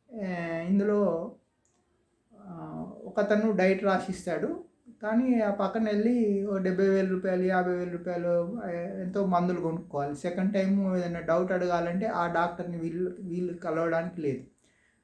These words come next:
అయితే మనం అపోలో హాస్పిటల్కి వెళ్ళామనుకోండి, మనం ఎన్నిసార్లు ఐదు వందలు, వెయ్యో కడితే అన్నిసార్లు మనకు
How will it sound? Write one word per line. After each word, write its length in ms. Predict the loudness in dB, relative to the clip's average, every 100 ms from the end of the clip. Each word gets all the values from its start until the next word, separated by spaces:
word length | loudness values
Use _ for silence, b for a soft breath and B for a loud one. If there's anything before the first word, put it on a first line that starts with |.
| b
అయితే 360 | -6 0 2 4
మనం 300 | 2 0 0
అపోలో 340 | 2 6 6
హాస్పిటల్కి 500 | 4 0 -2 -2 2
వెళ్ళామనుకోండి, 640 | 2 2 0 -4 -8 -6
మనం 180 | -4 -2
ఎన్నిసార్లు 520 | -2 -2 2 2 4
ఐదు 260 | 4 4 2
వందలు, 400 | 0 0 2 2
వెయ్యో 340 | 2 2 2
కడితే 280 | 2 0 0
అన్నిసార్లు 480 | -2 -2 0 0 2
మనకు 680 | 0 -2 0 2 2 0